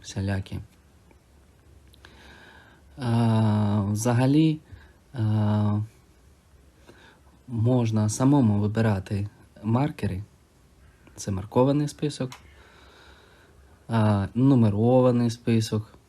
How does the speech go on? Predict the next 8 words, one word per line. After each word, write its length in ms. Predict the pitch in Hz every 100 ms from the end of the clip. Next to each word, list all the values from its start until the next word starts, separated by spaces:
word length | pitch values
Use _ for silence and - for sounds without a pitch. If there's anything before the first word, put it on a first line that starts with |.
| _ _ _ -
такі 300 | 98 - 98
римські 320 | 95 98 101
цифри. 400 | - 98 - 95 - _ _ _ - - - - - - - _ _ -
От. 380 | 107 101 98 - - _ _ - -
Далі 500 | 113 107 113 107 101
йдуть 400 | 101 107 104 98 110
багаторівневі 1120 | 120 117 110 101 98 101 123 147 143 131 131 -
списки, 560 | - - 123 117 107